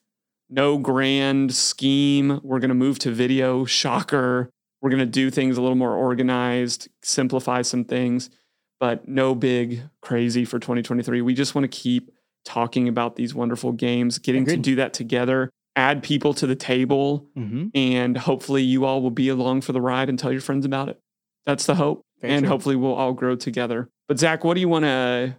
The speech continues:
Speaker 1: what do you wanna say wrapping up twenty twenty-two?
Speaker 2: I'm done with this year. I'm ready for a new one. No.
Speaker 1: <laughs> It's Boston Zach. He's back.
Speaker 2: I'm back. I want some donkey. No, no. Like we said at the very beginning, uh, thank you to everyone.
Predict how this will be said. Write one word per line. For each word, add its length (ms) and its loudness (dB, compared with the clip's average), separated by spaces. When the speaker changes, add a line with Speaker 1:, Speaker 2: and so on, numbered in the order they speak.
Speaker 1:
what 100 -4
do 40 2
you 60 2
wanna 140 2
say 300 0
wrapping 500 0
up 220 -2
twenty 260 -2
twenty-two? 540 -4
Speaker 2:
I'm 180 2
done 200 4
with 100 0
this 200 0
year. 280 2
I'm 100 2
ready 140 4
for 140 2
a 40 2
new 160 2
one. 200 -2
No. 80 4
Speaker 1:
<laughs> 20 4
It's 100 2
Boston 380 4
Zach. 360 2
He's 340 2
back. 300 4
Speaker 2:
I'm 60 -6
back. 280 0
I 60 -4
want 180 0
some 100 -4
donkey. 380 -2
No, 300 -2
no. 200 4
Like 200 0
we 80 2
said 160 2
at 60 0
the 60 0
very 140 2
beginning, 340 0
uh, 220 -4
thank 220 0
you 60 0
to 100 0
everyone. 400 -2